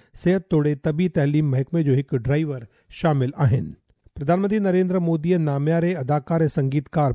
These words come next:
प्रशांत तमांग जे चालाणे ते गहरो ॾुख ज़ाहिर कयो आहे। प्रधानमंत्रीअ श्री तमांग जी ज़ाल श्रीमती मार्था अले तमांग खे ख़िताब कंदे शोक संदेश में चयो त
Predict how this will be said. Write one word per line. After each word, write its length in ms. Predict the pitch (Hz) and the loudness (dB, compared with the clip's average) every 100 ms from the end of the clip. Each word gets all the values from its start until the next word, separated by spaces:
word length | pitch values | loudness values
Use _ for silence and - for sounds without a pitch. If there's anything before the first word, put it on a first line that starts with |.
| - | 0
प्रशांत 420 | 135 180 175 160 | 0 0 0 0
तमांग 340 | 147 135 156 156 135 | -2 0 2 0 0
जे 140 | 131 131 123 _ _ _ | 0 0 -2 _ _ _
चालाणे 460 | 160 147 160 170 151 | 0 2 2 0 0
ते 100 | 156 120 117 | 0 -2 0
गहरो 240 | 135 160 143 | 2 2 2
ॾुख 200 | 139 147 | 0 0
ज़ाहिर 280 | 131 127 127 | 0 0 0
कयो 220 | 135 131 | 0 0
आहे। 260 | 135 180 233 - _ - | 0 0 -2 -8 _ -14
प्रधानमंत्रीअ 680 | 147 143 160 160 143 165 185 | -4 0 2 2 0 0 0
श्री 240 | 175 151 147 156 | 0 -2 -2 0
तमांग 280 | 139 156 165 | 0 2 0
जी 180 | 147 143 117 | 0 0 0
ज़ाल 340 | 135 139 107 - - _ - | 0 0 -4 -10 -20 _ -20
श्रीमती 560 | - 160 175 170 185 156 | -6 -2 0 0 0 0
मार्था 460 | 139 131 160 185 - _ - | 0 -2 -2 -4 -6 _ -4
अले 240 | 151 143 147 - _ _ _ | 2 2 0 -6 _ _ _
तमांग 300 | 151 160 170 139 | -2 0 0 0
खे 100 | 127 | -4
ख़िताब 380 | - 135 156 147 185 | -2 -2 0 0 0
कंदे 300 | 190 151 123 | 2 2 -2
शोक 420 | - 185 180 - | 2 4 4 0
संदेश 440 | - 143 143 160 170 | -2 0 0 0 0
में 160 | 143 | -2
चयो 260 | 123 151 165 | -2 0 -2
त 160 | 156 | -2